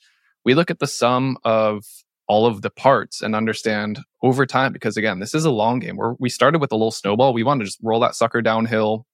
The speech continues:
months, quarters, years at a time and let it build momentum. And so the R O I that I look at is things like, are we seeing more people come to us organically? They're typing in loxo dot co, coming straight to our website. They're just Google brand searching us and coming in through those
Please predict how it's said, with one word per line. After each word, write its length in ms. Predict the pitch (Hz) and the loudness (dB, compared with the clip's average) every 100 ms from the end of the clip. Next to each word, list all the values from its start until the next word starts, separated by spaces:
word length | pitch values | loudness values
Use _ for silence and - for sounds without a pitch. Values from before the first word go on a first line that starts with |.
| - | -4
months, 360 | 110 110 - | -2 -2 -6
quarters, 580 | - 117 113 110 110 - | -2 2 2 2 -2 -4
years 360 | 117 113 117 113 | -2 2 2 -2
at 80 | 113 | -6
a 60 | |
time 300 | - 131 139 | -2 0 0
and 120 | 107 | -2
let 80 | - | -2
it 100 | - - | -4 0
build 180 | - 117 | 0 2
momentum. 540 | 104 113 160 107 101 - - - _ _ _ _ _ - | 0 0 0 -2 -8 -8 -18 -20 _ _ _ _ _ 0
And 160 | 127 | 0
so 420 | - 135 120 113 107 | 4 4 6 4 2
the 100 | - | 0
R 220 | - 117 | 4 4
O 120 | 147 117 | 4 2
I 340 | 104 120 160 | 2 0 -2
that 100 | - | -2
I 120 | 98 107 | 0 2
look 240 | 135 - | 0 0
at 240 | 165 180 - | -2 -2 -2
is 540 | 120 113 113 - - _ | 0 0 -2 -8 -14 _
things 260 | 107 120 107 | -2 0 0
like, 300 | 107 101 - - _ _ - | 0 -2 -6 -20 _ _ 0
are 120 | 117 | 2
we 120 | 120 | 2
seeing 380 | 120 - 117 123 | 0 -2 -2 0
more 280 | 113 110 113 | 0 0 -2
people 320 | - 127 117 | -4 -4 -4
come 320 | - 120 123 | -4 -2 -2
to 180 | 127 123 | 0 0
us 160 | 107 - | 0 -2
organically? 560 | 117 107 110 110 104 | -2 -2 -2 -4 -8
They're 100 | 98 | -8
typing 400 | 101 113 117 120 | -2 0 2 2
in 240 | 117 107 98 | 0 -2 -2
loxo 340 | 104 101 - 120 | 0 0 2 2
dot 180 | 110 - | 2 2
co, 160 | 120 107 | -2 -4
coming 180 | 101 | -6
straight 260 | 110 - 113 | -6 -2 0
to 80 | 117 | 2
our 100 | 107 | 4
website. 380 | 110 107 - - | 2 0 -8 -4
They're 120 | 113 | -4
just 180 | 110 - _ _ - | -4 -12 _ _ -6
Google 220 | 117 127 | -2 0
brand 320 | 120 110 110 | 2 0 -2
searching 380 | - 113 - 101 | -2 -4 -4 -6
us 180 | 95 - | -6 -8
and 100 | 90 | -6
coming 240 | - 110 | -4 -2
in 80 | 113 | -4
through 120 | - | -4
those 380 | 104 110 - - | -2 0 -2 -12